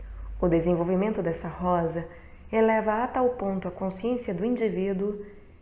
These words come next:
que o torna apto a entrar em contato com a região etérica, a qual é uma corrente de vida de fluxo vibrante. Aí, ele vê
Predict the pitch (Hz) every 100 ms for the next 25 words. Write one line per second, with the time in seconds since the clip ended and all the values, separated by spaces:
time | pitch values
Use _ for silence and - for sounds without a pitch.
0 | - 247 240 240 240 240 226 233 254 -
1 | - 202 208 208 220 226 220 208 208 233
2 | 226 - 208 208 208 202 208 220 208 208
3 | 196 185 170 180 190 - - - - -
4 | - 190 190 190 202 185 185 190 190 185
5 | 220 214 175 175 165 226 214 220 220 -
6 | - - 208 170 - 185 180 - 185 156
7 | 185 147 160 165 160 156 156 - - -
8 | - - - - - - - - 175 160
9 | 175 202 - - - - - - 220 214
10 | 196 165 175